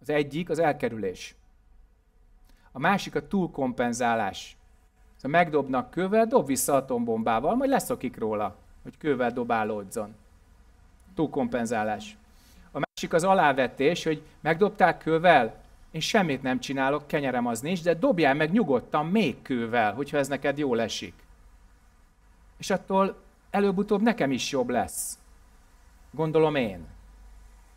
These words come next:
De nem. Tehát sem az alávetés, sem a túlkompenzálás, sem az elkerülés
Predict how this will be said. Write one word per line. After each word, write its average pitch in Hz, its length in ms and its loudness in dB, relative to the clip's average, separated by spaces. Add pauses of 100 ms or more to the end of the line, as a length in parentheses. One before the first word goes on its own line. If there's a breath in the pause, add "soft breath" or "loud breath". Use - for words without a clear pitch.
(220)
De 139 140 -2
nem. 143 280 -2 (760)
Tehát 135 160 -8
sem 190 200 -2
az 147 140 0
alávetés, 135 840 0
sem 160 220 -4
a 139 120 -2
túlkompenzálás, 131 1120 0
sem 180 220 -2
az 147 140 -4
elkerülés 123 1000 -2